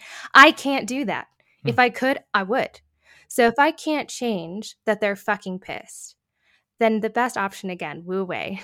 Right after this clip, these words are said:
Speaker 1: <laughs> non-action,
Speaker 2: Mm-hmm.
Speaker 1: meet them where they're at. Okay, you're fucking pissed. There's nothing wrong with that. That's perfectly valid. I meet you where you are. Help me understand." And when we can get that understanding, that person goes from fucking pissed
Speaker 2: Mm.
Speaker 1: to feeling heard.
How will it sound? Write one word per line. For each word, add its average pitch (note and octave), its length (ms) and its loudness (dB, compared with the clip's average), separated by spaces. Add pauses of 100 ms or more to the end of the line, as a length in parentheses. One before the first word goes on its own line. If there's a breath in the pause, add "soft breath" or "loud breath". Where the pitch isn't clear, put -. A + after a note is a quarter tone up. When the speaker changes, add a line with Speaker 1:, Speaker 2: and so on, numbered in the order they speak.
(120)
Speaker 1:
<laughs> - 100 -10
non-action, G3 720 -4
Speaker 2:
Mm-hmm. A2 220 -14 (220)
Speaker 1:
meet C4+ 200 -6
them B3+ 120 -8
where B3+ 100 -6
they're B3+ 140 -6
at. - 280 -8 (280)
Okay, - 380 -12 (420)
you're A3 100 0
fucking A#3 460 -4
pissed. - 480 -16 (400)
There's F#3+ 200 -6
nothing G#3+ 300 -4
wrong F3 200 -4
with E3+ 120 -10
that. F#3 260 -10 (360)
That's F3+ 180 -6
perfectly A#3 640 2
valid. - 480 -10 (180)
I F#3+ 140 -2
meet G3+ 260 -2
you B3 80 -6
where A#3 120 -4
you A3+ 180 -4
are. - 240 -16 (300)
Help A#3 220 4
me C4 160 -2
understand." G#3+ 760 -6 (360 loud breath)
And A3+ 140 2
when B3+ 100 2
we C#4 140 2
can C4+ 180 -4
get C4+ 220 0
that D4 140 2
understanding, G#3+ 920 -6
that G#3 160 -4
person A3+ 380 -4
goes F#3+ 220 -6
from F3+ 140 -10
fucking G3+ 360 -10
pissed E3+ 400 -10
Speaker 2:
Mm. A2 300 -10
Speaker 1:
to G3+ 80 -8
feeling F3 400 -8
heard. F3+ 480 -10